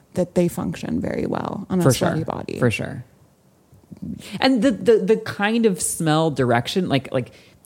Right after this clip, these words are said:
Speaker 2: sandalwood, cedar, amber, all of those things are, like,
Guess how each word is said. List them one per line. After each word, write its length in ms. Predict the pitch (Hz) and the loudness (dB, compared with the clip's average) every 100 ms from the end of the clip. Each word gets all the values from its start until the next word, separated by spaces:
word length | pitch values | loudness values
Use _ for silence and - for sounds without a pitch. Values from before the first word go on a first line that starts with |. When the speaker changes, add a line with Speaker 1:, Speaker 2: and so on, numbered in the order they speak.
| - | -20
Speaker 2:
sandalwood, 760 | - - 180 190 190 156 143 123 | -12 -2 2 4 4 4 2 0
cedar, 880 | - - 185 185 156 135 123 117 - | -2 -4 -4 0 2 2 2 0 -2
amber, 480 | 156 165 165 143 123 | -2 0 0 0 0
all 280 | - 160 220 | 2 2 4
of 120 | 180 | 2
those 240 | 135 139 - | 4 2 0
things 260 | 135 127 | 0 0
are, 100 | 120 | -2
like, 220 | 117 - | -2 -4